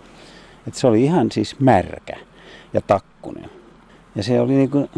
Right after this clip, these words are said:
kun sen turkki pitäisi olla aina kuiva, samettinen, pehmeä, vaikka se nousisi vedestä. Niin sit mä niinku päättelin, että se ei oo kunnossa ja otin sen taskuun ja vein kotiin. Sit föönillä kuivatin ja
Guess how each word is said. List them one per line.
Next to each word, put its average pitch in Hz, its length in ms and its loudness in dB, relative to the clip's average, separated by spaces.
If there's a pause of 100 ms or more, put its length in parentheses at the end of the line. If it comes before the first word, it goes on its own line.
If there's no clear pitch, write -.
(120)
kun 139 100 -4
sen 139 140 0
turkki - 380 2
pitäisi 113 320 -2
olla 117 180 2
aina 110 280 2
kuiva, 131 400 2 (520)
samettinen, 104 640 -2
pehmeä, 104 440 -2
vaikka 107 180 -4
se 117 80 -2
nousisi 107 360 -2
vedestä. 90 460 -6 (800)
Niin 104 180 -2
sit - 120 -14
mä 113 100 0
niinku 123 340 -6 (560)
päättelin, 123 420 2
että 123 160 -4
se 139 80 -2
ei 135 60 0
oo 120 140 -2
kunnossa 110 460 0
ja 98 160 -4 (800)
otin 107 320 0
sen 147 220 2 (360)
taskuun - 680 -4 (120)
ja 87 100 -8
vein 90 200 -6
kotiin. 64 440 -12 (680)
Sit - 180 -20
föönillä 104 480 2
kuivatin 95 560 0
ja 90 140 -8